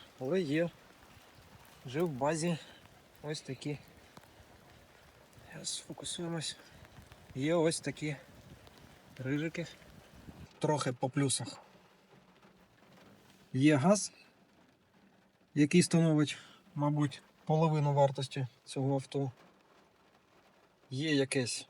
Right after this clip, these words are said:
радіо. Ну і, в принципі, всередині, в принципі, охайно досить. Якість шумоізоляції можете самостійно оцінити.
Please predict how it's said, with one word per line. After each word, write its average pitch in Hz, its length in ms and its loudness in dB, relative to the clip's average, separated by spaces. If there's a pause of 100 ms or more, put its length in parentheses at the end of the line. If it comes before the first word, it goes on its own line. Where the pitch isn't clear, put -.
(100)
радіо. 180 580 2 (1120)
Ну 254 140 0
і, 214 40 0
в - 60 -6
принципі, 170 400 -2
всередині, 139 680 0
в - 80 -18
принципі, 135 480 -6 (1500)
охайно 139 520 0 (760)
досить. 127 500 -6 (2250)
Якість 143 360 0
шумоізоляції 143 960 0 (140)
можете 123 540 -4
самостійно 175 600 0
оцінити. 175 560 0